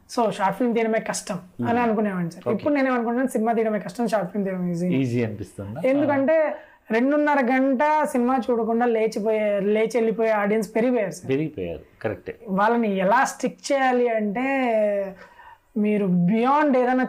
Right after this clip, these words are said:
Speaker 1: చూపిస్తే, out of the box ఏదైనా చూపిస్తే తప్ప ఆడియన్స్ కూర్చునే పరిస్థితి ఇవాల్టి రోజున లేదు.
Speaker 2: ఓకే.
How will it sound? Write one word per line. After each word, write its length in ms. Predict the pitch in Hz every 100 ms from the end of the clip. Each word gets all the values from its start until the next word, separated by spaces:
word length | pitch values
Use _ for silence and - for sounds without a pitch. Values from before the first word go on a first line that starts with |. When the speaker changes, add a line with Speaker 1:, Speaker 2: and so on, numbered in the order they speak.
| 254
Speaker 1:
చూపిస్తే, 300 | 226 233 233
out 220 | 214 220
of 200 | 214 254
the 100 | 220
box 320 | 226 233 233
ఏదైనా 400 | 220 208 220 220 220
చూపిస్తే 300 | 226 202 196
తప్ప 280 | 208 196 180
ఆడియన్స్ 360 | 214 196 202 202
కూర్చునే 560 | - 208 190 - 208
పరిస్థితి 520 | 190 185 180 190 180 -
ఇవాల్టి 380 | 196 190 185 190
రోజున 300 | 185 175 226
లేదు. 500 | 208 175 175 170 180 - 117
Speaker 2:
ఓకే. 260 | - 87